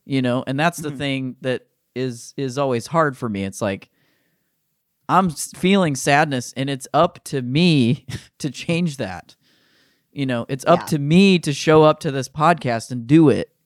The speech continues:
Speaker 1: You know, it's up to me to
Speaker 2: Mm-hmm.
Speaker 1: call people. It's not, I can't, there's not somebody that I can, like, go, like, "Fix it, fix it." And that's what I want so
Speaker 2: Mm-hmm.
Speaker 1: desperately, but I, it's not,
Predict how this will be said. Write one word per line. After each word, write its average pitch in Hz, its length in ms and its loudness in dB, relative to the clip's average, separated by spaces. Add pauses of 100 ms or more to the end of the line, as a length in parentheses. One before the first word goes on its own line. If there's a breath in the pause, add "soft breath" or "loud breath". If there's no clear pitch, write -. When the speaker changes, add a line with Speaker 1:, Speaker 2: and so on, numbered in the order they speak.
Speaker 1:
You 170 160 2
know, 156 140 2
it's 151 140 -2
up 170 180 -2
to 151 120 -8
me 170 220 -4
to 147 60 -4
Speaker 2:
Mm-hmm. 240 100 -8
Speaker 1:
call 170 180 2
people. 110 520 2 (520 soft breath)
It's 143 220 -8
not, 180 240 2
I 165 120 -2
can't, 190 340 0
there's 151 220 -2
not 175 280 0
somebody 185 420 -2
that 160 120 -2
I 151 100 0
can, 151 300 -6
like, 143 320 -8
go, 160 220 -4
like, 156 200 -8
"Fix - 380 -4
it, - 180 0
fix - 300 0
it." 160 100 2
And 139 120 -6
that's 156 180 -6
what 165 100 -6
I 160 80 -2
want 156 320 -8
so 170 180 -6
Speaker 2:
Mm-hmm. 160 80 -8
Speaker 1:
desperately, 135 560 -6
but 123 180 -2
I, 120 180 0 (100)
it's 120 200 -6
not, 139 280 -4